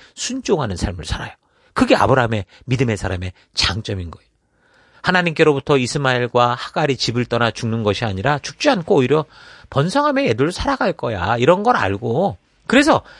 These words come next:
이제 하나님께서 얼굴, 결국은 책임져 가시는 거구나. 우리가 이미 벌려놓은 이 일에 대해서 하나님이 그냥 마구잡이로 그냥 쓰레기처럼 치워버리는 게 아니구나라는 걸 알고 난 다음엔 어떻게 하는 거예요? 아침 일찍 순종을 하잖아요.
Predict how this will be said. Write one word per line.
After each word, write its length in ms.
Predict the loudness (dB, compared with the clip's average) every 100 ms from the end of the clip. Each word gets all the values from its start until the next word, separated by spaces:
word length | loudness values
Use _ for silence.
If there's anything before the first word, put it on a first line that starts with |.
| -8
이제 80 | 0
하나님께서 580 | 2 4 2 2 2 2
얼굴, 300 | 2 0 -2 -8 _
결국은 380 | -4 -2 -6 0
책임져 460 | 0 2 0 2
가시는 340 | 2 0 -6 -6
거구나. 240 | -6 -2
우리가 200 | 2 4
이미 300 | 4 0 -2 -6 -20 -12
벌려놓은 520 | 2 6 6 6 0
이 200 | 0 -2
일에 200 | 0 0
대해서 580 | 2 0 0 0 2 0 -4 -20 -8
하나님이 480 | 0 2 2 0 0
그냥 220 | 0 0
마구잡이로 600 | 0 0 2 2 2 -2
그냥 200 | -2 -4
쓰레기처럼 640 | -4 -4 -4 -2 -2 -2
치워버리는 560 | -2 0 2 2 2 -2
게 80 | -2
아니구나라는 720 | 0 -4 -4 -2 2 2 2
걸 220 | 4 2 0 -20 -16
알고 380 | -4 0 0 0
난 180 | -2 0
다음엔 320 | -2 0 -2
어떻게 260 | -2 -4 -6
하는 120 | -6
거예요? 100 | -8
아침 540 | -4 -4 -4 -2 -2 -4 _ _ _
일찍 680 | -4 4 4 4 -2 -2 _ _ _
순종을 480 | -8 -6 -2 -4 -4
하잖아요. 320 | -10 -12 -14